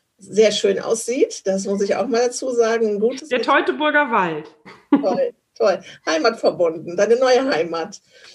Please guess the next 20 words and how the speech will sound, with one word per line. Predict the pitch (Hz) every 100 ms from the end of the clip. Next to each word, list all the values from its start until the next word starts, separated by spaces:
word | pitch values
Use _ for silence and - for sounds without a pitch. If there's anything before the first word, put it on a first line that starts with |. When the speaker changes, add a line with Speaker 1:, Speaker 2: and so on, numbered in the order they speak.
| _ -
Speaker 1:
Ähm, | 240 269
für | 311
alle, | 302 302
die | 302
das | 285 269
nicht | 311 311
wissen | 311 -
und | 262 262
die | 240
uns | 254
jetzt | 269 -
beim | 247
Podcast | - 339 - 240 180 -
folgen, | 170 160 165 180
wir | 208
nehmen | 240 320 311
diese | 247 247
Folge | - 233 226 -
als | 185 -
Podcast | 214 - - 262 339 -